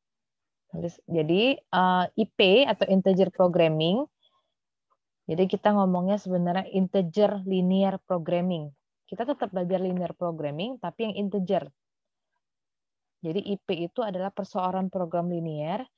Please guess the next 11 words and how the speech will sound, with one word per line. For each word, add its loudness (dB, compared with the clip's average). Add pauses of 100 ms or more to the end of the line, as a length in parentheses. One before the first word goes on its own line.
(220)
di 0
mana 0
paling 2
sedikit 0
satu -4
variabelnya 2
dibatasi -2
untuk -2
bernilai -2
bilangan -4
bulat. -4